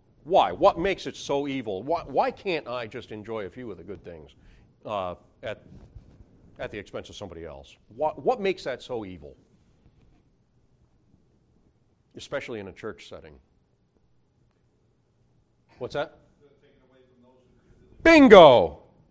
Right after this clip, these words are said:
The man gets a gold star. It's soaking up benefits that could be going to folks who are genuine in, genuinely in need. Our church is not unique in,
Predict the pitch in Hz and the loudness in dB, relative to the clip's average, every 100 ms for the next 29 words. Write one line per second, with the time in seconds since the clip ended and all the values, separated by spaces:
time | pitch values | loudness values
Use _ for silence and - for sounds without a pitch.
0 | - 131 151 156 143 - 131 127 98 - | -12 -4 0 0 -2 -4 -2 -2 -4 -4
1 | 110 80 69 - - - - 147 - - | -4 -4 -10 -20 -20 -20 -8 -8 -8 -6
2 | 185 214 240 214 214 113 180 185 165 - | -2 -2 -2 -2 -2 -2 -4 -2 -4 -8
3 | 101 - - - - - 143 143 - 190 | -16 -16 -20 -20 -20 -12 -8 -6 -2 -2
4 | 175 139 156 160 156 131 110 - 147 107 | 0 -2 -2 -2 -2 -6 -12 -6 -6 -6
5 | - - - - 123 110 123 131 127 120 | -14 -20 -20 -10 -8 -8 -8 -8 -10 -10
6 | 113 104 107 - 113 147 147 139 117 107 | -12 -14 -18 -18 -10 -8 -6 -8 -8 -12
7 | 101 95 87 80 71 - _ _ _ _ | -14 -16 -16 -18 -20 -20 _ _ _ _
8 | _ _ _ _ _ _ _ _ _ _ | _ _ _ _ _ _ _ _ _ _
9 | _ _ _ _ 127 147 151 165 156 131 | _ _ _ _ -6 -6 -4 -10 -10 -8
10 | 147 143 135 135 127 110 - 113 110 107 | -8 -6 -10 -10 -10 -12 -16 -14 -12 -14